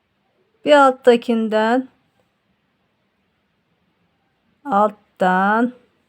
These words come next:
bir alttaki iplikten, alttan, bir dakika, katını almışım.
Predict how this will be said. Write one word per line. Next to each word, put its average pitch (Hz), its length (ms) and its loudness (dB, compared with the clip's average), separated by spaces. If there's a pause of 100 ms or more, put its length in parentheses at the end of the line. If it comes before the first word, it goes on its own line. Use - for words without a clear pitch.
(3000)
bir 254 80 0
alttaki 254 640 0
iplikten, 254 880 0 (1600)
alttan, 226 880 -4 (560)
bir 226 60 -18
dakika, 208 380 -4
katını 220 400 -2
almışım. 214 540 -4